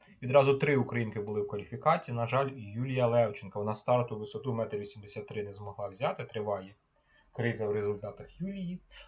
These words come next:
А Ірина Геращенко, Ярослава Могучих метр дев'яносто п'ять взяли, зокрема Ярослава з першого разу.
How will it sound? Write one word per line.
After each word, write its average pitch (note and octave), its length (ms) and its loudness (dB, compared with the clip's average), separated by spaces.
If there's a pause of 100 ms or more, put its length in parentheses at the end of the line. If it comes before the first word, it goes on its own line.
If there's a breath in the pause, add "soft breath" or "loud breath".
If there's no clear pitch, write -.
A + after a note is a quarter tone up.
А F3 120 -2
Ірина F3+ 320 0
Геращенко, D3 520 6
Ярослава A#2+ 440 4
Могучих A2 640 -2
метр G#2+ 360 -4
дев'яносто G#2 380 -8
п'ять G2 240 -10
взяли, A2+ 380 -8
зокрема G2+ 360 -6
Ярослава G2 440 -6
з - 60 -18
першого E3+ 460 -2
разу. C3+ 420 2